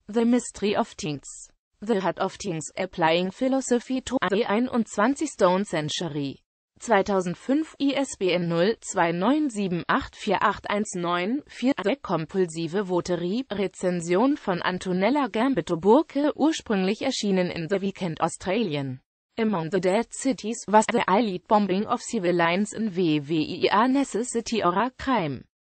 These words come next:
Zweitausendsechs, I S B N null sieben vier sieben fünf sieben sechs sieben eins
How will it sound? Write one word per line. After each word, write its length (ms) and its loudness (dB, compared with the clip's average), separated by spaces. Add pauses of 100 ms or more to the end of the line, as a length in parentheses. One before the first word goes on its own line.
(140)
Zweitausendsechs, 1080 0
I 120 4
S 180 2
B 140 0
N 160 0
null 300 2
sieben 340 -6
vier 480 0
sieben 320 0
fünf 400 -4
sieben 400 0
sechs 400 0
sieben 300 -2
eins 360 -4